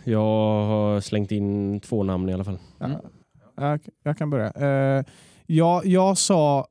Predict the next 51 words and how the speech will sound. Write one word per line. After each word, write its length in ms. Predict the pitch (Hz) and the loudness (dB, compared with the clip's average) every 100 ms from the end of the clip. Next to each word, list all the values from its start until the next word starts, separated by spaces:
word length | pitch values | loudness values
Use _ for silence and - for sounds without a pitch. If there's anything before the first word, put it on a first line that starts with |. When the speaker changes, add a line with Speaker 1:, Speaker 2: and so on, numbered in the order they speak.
| _ _ | _ _
Speaker 2:
Martin 600 | - 165 160 - - 165 | -2 0 0 0 2 2
Mutumba, 680 | 151 - 208 165 131 135 190 | 2 2 2 4 0 2 2
för 140 | - 180 | 2 0
det 80 | |
var 140 | 170 170 | 2 2
ju 60 | |
hans 260 | 170 165 135 | 2 2 0
guldår. 500 | 139 151 131 139 170 | 0 0 2 2 4
Jag 140 | 170 | 2
tror 320 | 180 190 190 220 | 2 2 4 2
inte 240 | 196 156 | 2 2
det 180 | 139 156 | 0 0
är 60 | |
han. 280 | 170 131 185 - - - _ - | 0 0 -2 -6 -20 -20 _ -10
Eh, 500 | - 151 143 143 160 | -2 2 2 2 2
och 80 | 165 | 2
sen, 160 | 147 | 2
sen 260 | 147 - 180 | 2 2 4
hade 160 | 185 165 | 4 2
jag 160 | 160 | 2
Tobias 460 | 165 151 151 135 - | 2 2 2 2 -2
Hysén. 500 | 113 151 147 131 123 - 196 180 | 0 0 0 -2 -6 -12 -10 -2
Det 100 | 175 | 0
känns 340 | 240 247 202 | 2 2 0
som 100 | 202 | 0
att 100 | 196 | 0
båda 260 | 180 147 139 | 0 0 0
de 180 | 127 | 0
två 160 | 123 127 | -2 -2
var 160 | 120 117 | -2 -2
bra 220 | 120 123 | -2 -2
på 100 | 135 | -4
den 100 | 127 | -4
här 80 | 117 | -4
tiden. 280 | 117 117 120 _ _ | -8 -10 -12 _ _
Speaker 1:
Jag 140 | 104 101 | -10 -4
tycker 460 | 107 113 107 107 | 0 2 4 4
Martin 340 | 110 107 - 113 | 2 2 2 0
Mutumba 400 | 104 120 107 113 | 2 2 2 2
har 40 | |
fått 240 | 113 101 _ _ | 0 -4 _ _
oförtjänt 720 | - 135 104 - 104 - 120 107 | 0 0 0 -4 -8 -4 -4 -4
mycket 260 | 113 104 | -8 -8
tid 240 | - 104 101 | -6 -6 -4
i 40 | |
den 120 | 104 | -4
här, 200 | 104 95 95 92 95 95 | -4 -4 -4 -4 -4 -2
eh, 220 | 107 110 | -2 0
podden. 280 | 101 90 101 | -4 -4 -8
Speaker 3:
<laughs> 80 | 131 | -6
Ja. 320 | 120 117 120 | -6 -4 -4